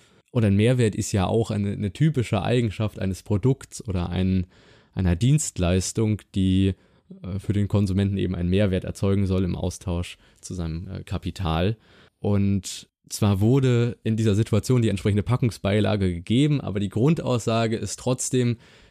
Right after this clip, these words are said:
die Erwartung an einen Menschen in einer bestimmten Gruppe, einen Mehrwert für diese Gruppe zu haben.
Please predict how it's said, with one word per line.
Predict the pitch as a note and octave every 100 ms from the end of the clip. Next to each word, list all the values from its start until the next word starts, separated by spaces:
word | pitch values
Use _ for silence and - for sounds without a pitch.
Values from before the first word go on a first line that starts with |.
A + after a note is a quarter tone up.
| -
die | B2
Erwartung | G2+ F#2 G2 C#3+ - D3+ C#3+
an | - A#2+
einen | G2 G#2 G2+ G2+
Menschen | G2 A#2 B2+ - A#2+ A#2 -
in | C3 C#3+
einer | A2+ A#2
bestimmten | A2 - A#2 A#2 G#2+
Gruppe, | G#2 B2 C3+ A#2
einen | G2+ G#2+ G#2
Mehrwert | A2+ A#2+ F#2+ F2+
für | - F#2
diese | F2 F2
Gruppe | F#2 -
zu | - F2
haben. | E2 D#2 -